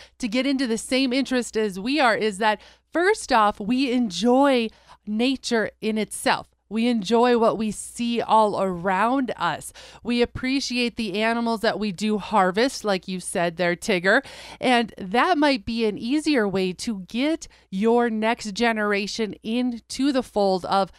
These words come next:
thinking about hunting and fishing. And with that, what I would first say is teach them how to hunt with their camera.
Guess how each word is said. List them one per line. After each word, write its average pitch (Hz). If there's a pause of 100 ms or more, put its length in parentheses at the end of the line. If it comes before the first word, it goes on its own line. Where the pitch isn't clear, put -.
(160)
thinking 226
about 196
hunting 220
and 202
fishing. 233 (260)
And 214
with 190
that, 277
what 185
I 285
would 240
first -
say 208
is 185 (760)
teach -
them 311
how 233
to 262
hunt 202 (140)
with 196
their 202
camera. 269